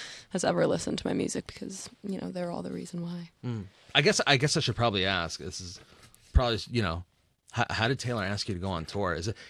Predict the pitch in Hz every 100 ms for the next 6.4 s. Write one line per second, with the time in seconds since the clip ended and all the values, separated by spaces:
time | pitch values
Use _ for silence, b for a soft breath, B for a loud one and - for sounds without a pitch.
0 | - 147 135 180 196 180 180 160 131 143
1 | 165 170 - - 127 147 - 165 165 165
2 | 170 185 190 - 135 113 123 127 120 127
3 | 123 135 127 151 156 190 B B - 147
4 | 175 170 170 151 110 135 139 - 127 127
5 | 117 104 110 127 139 151 135 110 - 160
6 | 139 - 160 117